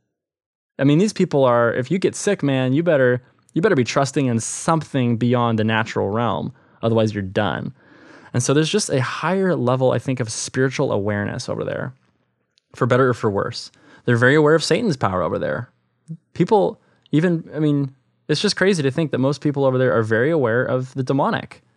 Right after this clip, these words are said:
They're very aware of the demonic. And yet, you know, people get healed off the demonic. <laughs> They do, they sell their souls. They do things. I mean, it's just a totally different culture. So, so when we come in with the power of God,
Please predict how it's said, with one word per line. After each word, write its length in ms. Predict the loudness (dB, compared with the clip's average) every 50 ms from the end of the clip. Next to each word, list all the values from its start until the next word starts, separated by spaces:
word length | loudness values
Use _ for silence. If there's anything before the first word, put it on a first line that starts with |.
| _ _ _ _ _ _ -4
They're 80 | -2
very 320 | -2 0 -2 0 0 2 2
aware 240 | 4 4 4 2 2
of 80 | 0
the 60 | 0
demonic. 540 | -4 -4 -4 -4 -4 -6 -6 -8 -10 -12 -16 _ _ -4
And 140 | 0 0 2
yet, 240 | 2 2 0 -2 -6 _ _ _ _ _ _ _ _ _ _ _ _
you 80 | -4 -2
know, 80 | -2 -2
people 200 | -2 -2 -2 0
get 140 | -2 -2
healed 500 | -4 -4 -4 -2 0 0 0 0 -2 -4 -12 _ -6
off 180 | -4 -4 -4 -2
the 60 | -4
demonic. 540 | -4 -2 -2 -4 -4 -4 -6 -8 -10 -14 _ _ _ _
<laughs> 80 | -20 -20 -20 -20 _ -20 -12 -4
They 100 | 0 0
do, 360 | 2 2 2 2 2 2 0 -4 _ _ _ _ _ -2
they 100 | -2 -2
sell 240 | 0 2 2 2
their 100 | 4 2
souls. 380 | 0 2 2 2 2 2 2 2
They 100 | 2 0
do 180 | 2 2 0 0
things. 360 | 0 -2 -4 -4 -2 -2 -2
I 20 |
mean, 100 | -2 -2
it's 80 | -2 0
just 180 | -2 -2 -2
a 60 | -2 -6
totally 380 | -6 -4 -4 -2 -2 0 -2
different 260 | -2 -4 -6 -6 -8
culture. 280 | -6 -6 -6 -4 -6 -4
So, 180 | -2 -2 -2 -2 -4 -14 -18 -10
so 120 | -4 0
when 140 | 2 2 4
we 120 | 2 0 0
come 260 | -2 -4 -4 -2 -2
in 340 | 0 0 0 0 -2 -4 -6 _ _ _ _ _ _ _ _ _ _ _ _ _ -4
with 140 | -4 -2 -2
the 80 | -2
power 340 | -4 -2 0 2 2 4 2
of 100 | 2 0
God, 400 | 0 -2 0 0 0 -2 -4 -6